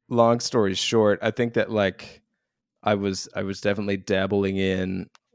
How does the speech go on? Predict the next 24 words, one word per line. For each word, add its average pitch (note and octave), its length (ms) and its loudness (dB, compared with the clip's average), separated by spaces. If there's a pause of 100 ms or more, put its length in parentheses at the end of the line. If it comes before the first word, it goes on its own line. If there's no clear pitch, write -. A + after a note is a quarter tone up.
the F#2+ 480 0
progressive G#2 800 2
mystic G2 580 -2 (160)
world G2 640 2
of - 240 -6
Christianity, F#2 920 -2 (320)
uh, G2 540 0
for, F#2 560 -2 (340)
you F#3 100 0
know, G2 260 4 (160)
since, - 600 0 (400)
since - 840 -2
that G2 280 -4
summer G#2 300 2
of G2 80 2
my G2 100 0
senior G2 320 -4
year F#2+ 140 0
of F#2+ 80 -12
high G2+ 140 -2
school G2 360 0
and G2 140 -4
learning G2+ 340 -2
from, G2 380 -2